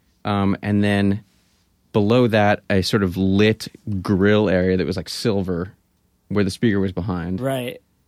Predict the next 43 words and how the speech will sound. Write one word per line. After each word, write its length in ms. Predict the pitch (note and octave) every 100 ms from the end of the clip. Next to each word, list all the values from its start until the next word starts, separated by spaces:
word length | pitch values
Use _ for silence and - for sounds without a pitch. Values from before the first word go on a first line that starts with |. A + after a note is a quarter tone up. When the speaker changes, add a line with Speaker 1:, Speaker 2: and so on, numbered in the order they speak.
| _ _
Speaker 1:
And, 520 | G2 G2 F#2 F#2+ F2+ -
um, 460 | F#2+ F2 F2 E2 - _ _ _ _ _
but 100 | D3
yeah, 140 | E3+
I 20 | G#2+
mean, 140 | G2
at, 180 | G#2+ - G#2+
you 60 |
know, 120 | G2 F#2
Speaker 2:
And 60 |
Speaker 1:
and 100 | D3
Speaker 2:
could 140 | - F3+
you 100 | E3+
see 180 | - F3
the, 120 | E3
the 380 | D3+ C#3+ B2+ A#2
thing 360 | - C3+ C3+ C3
move 180 | B2+
across 320 | B2 C3+ B2 -
the 60 |
front 380 | A#2 A#2+ C#3 D3 C#3
underneath 280 | A#2+ A#2
the 60 | A2
glass? 500 | G#2 G#2+ B2+ C#3 -
Speaker 1:
you 60 | A#2
see 240 | - D3
all 140 | C3
the 80 | C3
records 380 | B2+ C3+ C#3 A2+
are 100 | A2
on, 140 | G#2+ G#2
like, 140 | F#2+
a 180 | F#2+ F#2
sort 180 | - G2+
of 160 | G2
circular 500 | - A#2 - A2+ G#2+
thing. 180 | G#2+ A#2
Speaker 2:
Oh, 460 | D#3 E3+ E3+ D#3+ C#3+
okay, 340 | A#2+ G#2 G2+ G2+
yeah, 140 | G#2
yeah, 360 | G#2 G#2+ G#2+ F#2+
Speaker 1:
Um, 60 |
Speaker 2:
yeah. 80 | F#2+